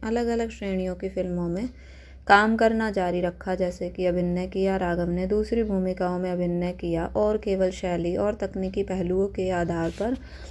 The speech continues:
फिल्म बनाई। फिल्म को औसत प्रतिक्रिया मिली। अनुष्का शेट्टी और नागार्जुन दो हज़ार सात का निर्देशन किया। फिल्म में डॉन, इसके बाद उन्होंने एक और फिल्म से मिली, जो एक हॉरर थ्रिलर फिल्म थी,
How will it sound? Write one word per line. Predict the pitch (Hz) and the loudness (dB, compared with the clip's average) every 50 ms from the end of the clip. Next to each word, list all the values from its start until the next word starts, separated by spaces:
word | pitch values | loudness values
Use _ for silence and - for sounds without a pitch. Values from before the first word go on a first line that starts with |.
| - - - - | -14 -8 0 4
फिल्म | 220 214 220 226 220 | 4 6 6 6 6
बनाई। | 220 202 202 202 202 208 240 - - - - - - - - - - - | 6 4 4 2 -2 -2 -4 -4 -8 -16 -20 -20 -20 -20 -20 -20 -8 0
फिल्म | - 214 220 220 220 | 2 4 4 4 2
को | 220 240 | 2 4
औसत | 226 214 220 - 226 214 - | 4 4 4 2 0 -2 0
प्रतिक्रिया | - 202 196 196 208 196 - 214 208 208 208 202 | 2 0 2 2 0 -2 0 0 0 2 2 0
मिली। | 202 202 202 202 208 220 - - | 0 0 -2 0 -2 -2 -2 -4
अनुष्का | 202 202 202 208 202 - - 226 220 | -4 -4 -4 -4 -6 -4 -2 -2 -2
शेट्टी | 220 - 196 196 - - 214 214 | 0 0 -2 -2 -2 -2 0 0
और | 208 202 202 | 2 2 0
नागार्जुन | 202 196 190 185 185 190 190 185 185 180 175 - 196 202 240 247 - - - - - - - - | 0 0 0 0 0 0 0 0 0 0 -2 -4 -4 -4 -6 -6 -8 -12 -18 -20 -20 -14 -6 -2
दो | 202 202 202 196 | 2 2 4 4
हज़ार | 190 185 190 185 180 185 | 4 4 4 4 2 0
सात | 190 - 196 180 175 175 175 | -2 -4 -4 -2 -2 -2 -4
का | - - 196 196 | -4 -4 -2 0
निर्देशन | 196 196 190 190 190 - 180 185 185 - 196 190 190 | 0 0 -2 -2 -2 -2 -2 -2 -4 -4 -4 -4 -4
किया। | 190 - 196 196 202 208 226 - - - - - - - - - - | -4 -4 -4 -2 -2 -4 -6 -8 -12 -16 -20 -20 -20 -20 -20 -4 2
फिल्म | 226 214 214 220 | 4 4 4 4
में | 220 214 214 208 | 4 2 2 4
डॉन, | 214 202 196 190 196 202 | 4 4 4 4 2 0
इसके | - 202 - - - - 202 | 0 -2 -4 -4 -2 -2 0
बाद | 196 196 185 180 180 190 | 2 2 2 2 2 2
उन्होंने | 185 185 185 180 185 185 185 | 0 0 0 0 0 0 0
एक | 185 185 - | 0 0 2
और | 185 185 185 185 | 4 4 2 2
फिल्म | - - 185 185 185 185 196 220 - - - - - - - - - - - - - | -2 -2 -2 -2 0 -2 -2 -4 -6 -8 -12 -16 -18 -18 -20 -20 -20 -20 -12 -4 0
से | 208 214 214 | 0 2 2
मिली, | 208 202 196 196 190 190 | 2 2 4 4 4 4
जो | 196 196 185 | 6 4 4
एक | 185 196 196 - | 4 4 2 2
हॉरर | 196 190 185 185 185 185 190 | 2 2 4 4 4 2 2
थ्रिलर | 190 - 190 185 185 180 180 | 0 -2 -2 0 0 0 -2
फिल्म | 185 - - 185 180 180 185 | -2 -2 -2 0 0 0 -2
थी, | 185 - 214 226 262 - | -4 -4 -4 -4 -4 -6